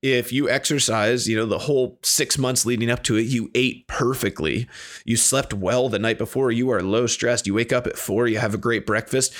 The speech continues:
and you get climbing that mountain, well, guess what? Like, that's gonna be a fun, awesome experience. You are going to enjoy that experience. It's gonna be something that you can look forward to doing again in the future.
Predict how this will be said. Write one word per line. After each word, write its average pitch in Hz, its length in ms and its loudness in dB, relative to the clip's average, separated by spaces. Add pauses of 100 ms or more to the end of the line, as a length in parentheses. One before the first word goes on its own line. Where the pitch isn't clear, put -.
(140)
and 107 180 0
you 127 180 0
get 135 200 0
climbing 120 380 0
that 123 180 0
mountain, 180 400 0
well, 147 100 -2
guess 180 200 0
what? 262 380 0 (120)
Like, 127 120 0
that's 156 160 0
gonna 190 180 0
be 156 140 2
a 123 100 -2
fun, 180 420 0
awesome 151 440 0
experience. 143 500 0
You 139 120 0
are 143 80 0
going 127 320 0
to 170 160 0
enjoy 113 640 0
that 98 200 0
experience. 90 720 -2
It's - 140 -2
gonna 139 220 0
be 120 140 0
something 113 380 0
that 107 160 -2
you 120 100 0
can 110 220 -2
look 120 300 0
forward 123 500 0
to 117 80 -2
doing 107 280 0
again 110 240 0
in 110 100 -2
the 87 60 -4
future. - 540 -2